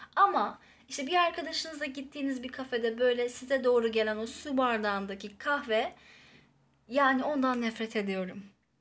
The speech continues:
Ve bu başıma çok geldi. <laughs> Bir keresinde, e, bir arkadaşımın götürdüğü, e, Kadıköy, Kadıköy Moda'da sadece pancake <laughs> yapan,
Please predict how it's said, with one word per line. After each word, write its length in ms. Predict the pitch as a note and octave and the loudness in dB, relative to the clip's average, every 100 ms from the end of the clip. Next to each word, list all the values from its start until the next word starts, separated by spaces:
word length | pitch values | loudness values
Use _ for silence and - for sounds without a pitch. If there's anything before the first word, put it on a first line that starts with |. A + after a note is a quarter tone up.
| _ | _
Ve 140 | C#4 F4+ | 0 2
bu 100 | D4 | 2
başıma 400 | D4 - D4 C4+ | 2 0 0 -2
çok 260 | C4 - | -2 0
geldi. 420 | G3 F#3+ F#3 G#3 - - - - - - | 2 4 4 0 -2 -8 -12 -12 -16 -20
<laughs> 560 | _ _ _ _ _ F4 | _ _ _ _ _ -16
Bir 80 | |
keresinde, 680 | E4+ F#4 C#4+ C4 B3+ A#3+ E4 - - - - - - | -2 0 0 -2 -4 -2 -2 -6 -18 -18 -16 -14 -4
e, 460 | A3 G#3+ G#3 G#3+ G#3+ B3 _ _ _ | 0 2 0 -2 -6 -14 _ _ _
bir 60 | C#4 | 6
arkadaşımın 760 | C#4 C#4 C#4 B3+ B3 C4 C4 B3 | 6 6 2 -2 -2 0 0 4
götürdüğü, 720 | G#3+ - G#3 F#3+ G#3+ - - | 2 0 -8 -4 -4 -6 -12
e, 300 | - F#3 F3+ | -12 -10 -10
Kadıköy, 680 | F3+ B3 A#3 A#3+ A#3 A3 A3 A3 _ | -6 -6 -4 -2 2 2 0 -6 _
Kadıköy 800 | - B3+ A#3 B3 A#3+ A3+ A3 A3 | -8 -6 -4 -6 0 2 2 0
Moda'da 680 | A3 A#3 A3+ F#3 F3 G#3+ - - - - - | 0 4 4 2 0 -2 -6 -14 -20 -20 -20
sadece 480 | - - C#4+ C#4 C4 | -4 6 6 6 0
pancake 560 | C4 C#4 C4 - D4 F#4 F#4 F4+ - - - - | 0 0 0 0 -2 -2 -8 -14 -18 -20 -16 -8
<laughs> 680 | - - - - - _ - | -8 -8 -12 -14 -16 _ -12
yapan, 540 | C4+ A#3 A3+ G3+ G3+ | 0 0 0 -2 -6